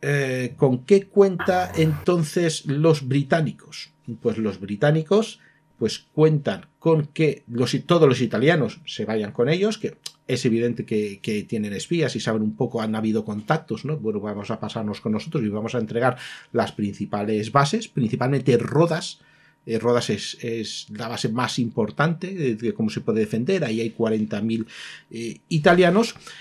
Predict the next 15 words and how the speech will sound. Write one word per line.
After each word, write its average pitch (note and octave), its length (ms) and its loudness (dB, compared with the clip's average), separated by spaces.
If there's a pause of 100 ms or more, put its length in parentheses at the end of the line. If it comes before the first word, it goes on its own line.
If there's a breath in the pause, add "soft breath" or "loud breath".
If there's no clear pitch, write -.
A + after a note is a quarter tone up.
(520 loud breath)
Y, G#3+ 460 0
eh, C#3 280 -4
los D3 160 0
alemanes E3 360 2
que F#3 120 2
se E3+ 120 0
la E3 120 4
ven F#3+ 200 4
dicen, D3 300 4
"Bueno, C#3+ 240 4
¿qué F#3 160 4
hacemos?". G2 440 -4
Bueno, - 180 -18
primero F3+ 360 2
tenemos G3 480 0